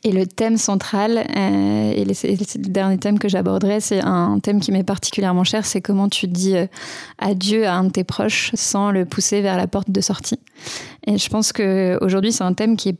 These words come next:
pas vraiment abordé, qui est assez tabou. T'oses jamais avoir ce genre de discussion alors que ça libère les personnes et que toi, après le décès, t'es vachement libéré d'avoir eu cette, euh, cette discussion. Je vais essayer de pas être émotive. <laughs>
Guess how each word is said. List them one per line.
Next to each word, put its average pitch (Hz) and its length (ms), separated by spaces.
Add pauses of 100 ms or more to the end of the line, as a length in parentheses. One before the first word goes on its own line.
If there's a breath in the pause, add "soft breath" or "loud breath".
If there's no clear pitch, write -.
(140)
pas 208 540
vraiment 196 480
abordé, 190 420
qui 208 140
est 190 60
assez 190 200
tabou. 190 300 (640 loud breath)
T'oses 196 220
jamais 202 280
avoir 202 300
ce - 180
genre 196 260
de 196 100
discussion 190 500
alors 185 240
que 196 100
ça 190 180
libère 196 500
les 190 100
personnes 202 380
et 196 100
que 180 120
toi, 202 320
après 202 420
le 190 120
décès, 185 340
t'es 196 320
vachement 202 300
libéré 196 360
d'avoir 190 300
eu 196 100
cette, - 360
euh, 208 260 (580 loud breath)
cette 175 220
discussion. 202 520 (140)
Je 175 80
vais 175 60
essayer 196 260
de 190 100
pas 208 140
être 196 120
émotive. 196 380
<laughs> - 40